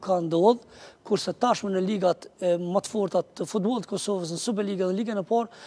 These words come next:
më të vërtetë e kemi një fair play që ekziston, ë, tek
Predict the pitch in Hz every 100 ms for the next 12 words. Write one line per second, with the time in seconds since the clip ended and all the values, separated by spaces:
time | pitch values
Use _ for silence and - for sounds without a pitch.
0 | - - 202 175 190 208 202 - - 185
1 | - 190 185 185 175 175 - 196 175 -
2 | 185 185 180 180 - - - 175 151 160
3 | - 185 190 202 - _ _ _ _ -
4 | 180 170 - 196 -